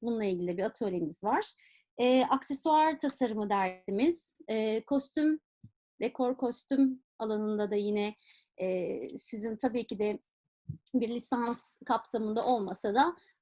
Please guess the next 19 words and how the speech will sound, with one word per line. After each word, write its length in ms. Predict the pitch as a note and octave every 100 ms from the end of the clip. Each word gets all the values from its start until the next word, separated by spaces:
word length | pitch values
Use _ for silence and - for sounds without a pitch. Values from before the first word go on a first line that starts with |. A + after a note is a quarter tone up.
| -
ön 180 | D4
lisans 340 | C4+ - A3 A3
kapsamında 760 | - G3+ - G#3 G3 G3 A#3 D#4+ F#4 _ -
bir 200 | C4 C#4
tiyatro 360 | D4+ C#4+ C#4+
metni 320 | B3 A#3 B3+ A3+
okumak, 600 | A3 - A#3+ B3+ - _ _ _ -
onun 160 | B3+
karakterlerini 800 | C4 B3+ B3 B3 B3 A#3+ B3 C4
çözümlemek, 720 | C4 G#3+ A3+ G#3+ A3+ A#3+ - _ _ -
onlara 480 | A#3 A#3+ A#3+ B3+ B3+
elbiseler 520 | A3+ G#3+ B3+ B3+ C4+
tasarlamak 680 | C4 - A3+ A3 G3+ G3 -
gibi 340 | F#3 C4+ F#4+ _ _ _
çok 200 | D4 -
keyifli 560 | C#4 C4+ C4+ C#4+ D4 C#4
yan 340 | C4+ C4 C4+
derslerimiz 640 | A#3+ G#3+ - G3 F#3+ F#3
var. 240 | G3+ C4+